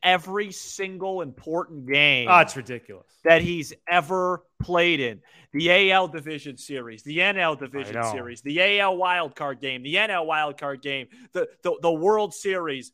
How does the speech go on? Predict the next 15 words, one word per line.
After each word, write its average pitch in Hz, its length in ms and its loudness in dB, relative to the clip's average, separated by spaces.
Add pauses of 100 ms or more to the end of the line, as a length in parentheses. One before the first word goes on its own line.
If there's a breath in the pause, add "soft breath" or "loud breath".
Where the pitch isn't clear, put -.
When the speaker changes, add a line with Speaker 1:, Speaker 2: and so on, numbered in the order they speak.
(160 soft breath)
Speaker 1:
and, 170 240 0
and, 185 180 -4
and 175 180 -2
the, 165 120 -6 (200)
the, 175 220 -6
the, 180 140 -4 (100)
the, 175 160 -2
the 170 100 -6
W 185 380 -2
B 175 260 -8
C 160 520 -6 (180 soft breath)
and 165 120 -6
the 147 120 -2
A 185 200 2
L. 160 200 -2